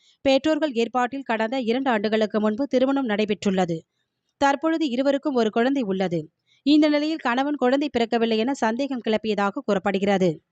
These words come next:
இதன் காரணமாக கணவன் மற்றும் மனைவிக்கு இடையே கருத்து வேறுபாடு ஏற்பட்டுள்ளது. இந்த நிலையில் இது தொடர்பான கணவன் மற்றும் மனைவி ஆகிய இரு தரப்பிலும்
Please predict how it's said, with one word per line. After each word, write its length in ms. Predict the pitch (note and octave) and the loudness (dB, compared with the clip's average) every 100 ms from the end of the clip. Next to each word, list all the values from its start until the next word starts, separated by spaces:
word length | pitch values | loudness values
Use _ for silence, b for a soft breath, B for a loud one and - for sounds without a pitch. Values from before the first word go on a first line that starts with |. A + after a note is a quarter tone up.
| _ _ _ _ _ _ _ _ b b b b b | _ _ _ _ _ _ _ _ b b b b b
இதன் 260 | C4+ C#4+ E4+ | 4 6 4
காரணமாக 600 | E4+ C#4 C4+ B3+ B3 D4+ | 4 2 2 2 0 -2
கணவன் 380 | D#4 B3 C#4 D4+ | -4 -2 -2 -2
மற்றும் 300 | B3 A3+ C#4 | -4 -4 -2
மனைவிக்கு 380 | A3+ A3 B3 B3 | -2 -2 -4 -4
இடையே 240 | A3 A#3+ | -2 -4
கருத்து 340 | C#4+ A3+ B3+ B3 | -2 0 0 -2
வேறுபாடு 420 | G3+ G3+ A3 C4 | -2 -2 -2 0
ஏற்பட்டுள்ளது. 640 | G#3 F#3 F#3+ G#3 G#3 F3+ D#3 - b b b - | -2 -2 0 2 2 0 -4 -10 b b b 2
இந்த 220 | D4 D#4 | 4 6
நிலையில் 360 | D4 C#4+ D4 C4+ | 4 2 0 0
இது 200 | C4+ E4 | 2 2
தொடர்பான 520 | B3+ A#3 A3+ A#3+ C#4 | 2 0 0 0 -2
கணவன் 380 | C#4+ A3+ A#3+ A3+ | -4 -4 -2 -2
மற்றும் 300 | A3 G#3+ C#4+ | -4 -2 -2
மனைவி 340 | A3 A#3+ C#4 | -2 -2 -4
ஆகிய 360 | A3+ A3 A#3 C#4 | -2 -2 0 -2
இரு 240 | A3+ B3+ | 0 -2
தரப்பிலும் 480 | - G#3 G3+ G#3 C#4 | 0 0 0 -2 -4